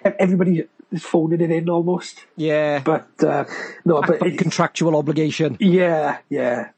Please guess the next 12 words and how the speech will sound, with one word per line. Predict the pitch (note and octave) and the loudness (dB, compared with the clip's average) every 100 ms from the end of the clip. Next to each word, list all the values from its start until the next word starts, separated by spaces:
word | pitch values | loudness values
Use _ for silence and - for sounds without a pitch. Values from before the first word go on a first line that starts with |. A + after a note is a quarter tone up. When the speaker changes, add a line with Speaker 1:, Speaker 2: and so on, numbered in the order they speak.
| _ | _
Speaker 1:
But, | E3 - _ E3 | -4 -4 _ -2
um, | C#3+ D3 D3 - - - - | -2 -4 -10 -18 -20 -20 -8
he, | G3+ | -6
he, | - F#3+ | -4 -4
he, | A3 F#3+ F3+ - | -2 -2 -2 -2
he's, | G#3 - - | -2 -2 0
he's | G#3+ E3 | 0 0
brilliant. | - - G3+ G3+ D#3+ - | -2 2 4 4 0 -2
He, | E3+ - | -6 -4
he, | F#3 D3 - | -4 -4 -2
he's, | F3+ C#3 - | -2 -2 -2
um, | E3 D#3+ D#3+ D#3+ D#3 | 0 0 0 -4 -18